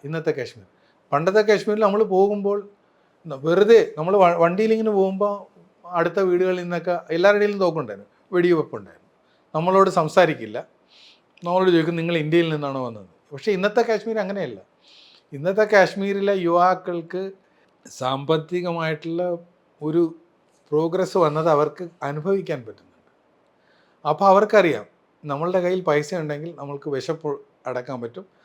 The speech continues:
നമ്മൾക്ക് വേണ്ട ആവശ്യത്തിനുള്ള നമ്മുടെ കുട്ടികളെ പഠിപ്പിക്കാൻ പറ്റും എന്നുള്ള കാര്യം അവർക്ക് മനസ്സിലായിട്ടുണ്ട്. അതുകൊണ്ട് അവർ വളരെയധികം, ആ, സപ്പോർട്ട് ചെയ്യും. ആദ്യം ചെന്നപ്പോൾ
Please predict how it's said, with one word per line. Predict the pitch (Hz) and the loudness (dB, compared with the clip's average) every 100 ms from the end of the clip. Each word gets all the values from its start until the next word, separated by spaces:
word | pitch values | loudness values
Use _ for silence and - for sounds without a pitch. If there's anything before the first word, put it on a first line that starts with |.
| _ _ - | _ _ -6
നമ്മൾക്ക് | 190 185 | -4 -2
വേണ്ട | 185 170 170 165 | 0 0 2 2
ആവശ്യത്തിനുള്ള | 156 156 156 160 135 - 143 143 135 139 - | 4 2 -2 -4 -6 -10 -8 -8 -8 -12 -12
നമ്മുടെ | 139 143 | -8 -6
കുട്ടികളെ | 139 135 151 143 | -6 -6 -6 -4
പഠിപ്പിക്കാൻ | 135 123 120 120 110 | -6 -12 -16 -18 -18
പറ്റും | 107 143 | -20 -20
എന്നുള്ള | 139 156 | -14 -10
കാര്യം | 151 151 156 _ _ _ | -6 -6 -8 _ _ _
അവർക്ക് | 151 160 | -6 -6
മനസ്സിലായിട്ടുണ്ട്. | 170 147 147 147 113 - _ _ _ _ - | -4 -6 -4 -6 -6 -10 _ _ _ _ -14
അതുകൊണ്ട് | 156 196 226 233 | -4 0 2 2
അവർ | 226 240 | 2 4
വളരെയധികം, | 214 208 240 240 233 233 240 240 - _ _ _ 185 | 4 4 4 2 0 -2 -6 -8 -16 _ _ _ -4
ആ, | 165 | -2
സപ്പോർട്ട് | 160 180 190 175 127 | 2 2 2 -2 -4
ചെയ്യും. | 104 127 | -8 -2
ആദ്യം | 151 196 226 208 | 0 0 -2 -2
ചെന്നപ്പോൾ | 214 214 214 226 220 - | -2 0 2 2 0 -4